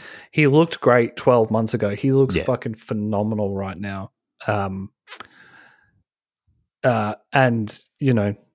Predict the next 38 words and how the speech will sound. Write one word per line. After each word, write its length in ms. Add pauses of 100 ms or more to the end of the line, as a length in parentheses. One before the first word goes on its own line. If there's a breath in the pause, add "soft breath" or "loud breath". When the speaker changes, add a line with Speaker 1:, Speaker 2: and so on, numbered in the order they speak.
(120)
Speaker 1:
you've 220
just 180
gotta 140
look 300
to 140
see 320
where 420
the 120
W 220
W 280
E 80
heavyweight 520
belt 300
is 200
at 140
the 80
moment. 440
It's 160
around 320
the 60
waist 320
of 80
Bobby 240
Lashley. 640 (260)
Uh, 280
Drew 260
McIntyre's 640
the 80
guy 220
feuding 400
with 160
him. 120
Roman 300
Reigns 260
is 140
the 120
other 180
champion. 540